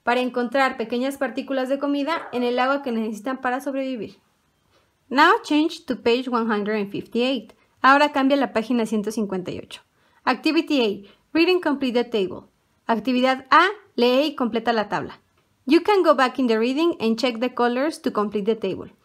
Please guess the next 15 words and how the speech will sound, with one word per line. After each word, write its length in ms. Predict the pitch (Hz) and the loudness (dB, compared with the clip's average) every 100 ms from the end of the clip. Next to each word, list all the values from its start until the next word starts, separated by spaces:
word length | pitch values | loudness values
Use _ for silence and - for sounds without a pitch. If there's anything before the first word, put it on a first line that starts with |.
| _ - _ | _ -20 _
Puedes 280 | - 269 277 | 2 4 6
regresar 360 | 285 233 240 233 | 4 2 2 2
a 80 | |
la 120 | 240 220 | 2 0
lectura 340 | 226 254 294 | -2 2 2
y 80 | 294 | 2
checar 300 | 254 220 220 | -2 -2 0
los 160 | 233 | -2
colores 360 | 233 233 233 277 | 0 0 0 -2
para 280 | 269 226 208 | 0 0 0
completar 400 | 208 196 185 202 | -6 -6 -4 -4
la 120 | 202 | -4
tabla. 320 | 196 196 - _ _ _ _ _ _ _ _ _ _ _ _ _ _ _ - _ _ _ | -8 -12 -20 _ _ _ _ _ _ _ _ _ _ _ _ _ _ _ -20 _ _ _
Activity 440 | 247 247 277 285 | -4 2 0 2
B. 280 | 320 370 381 | 6 4 4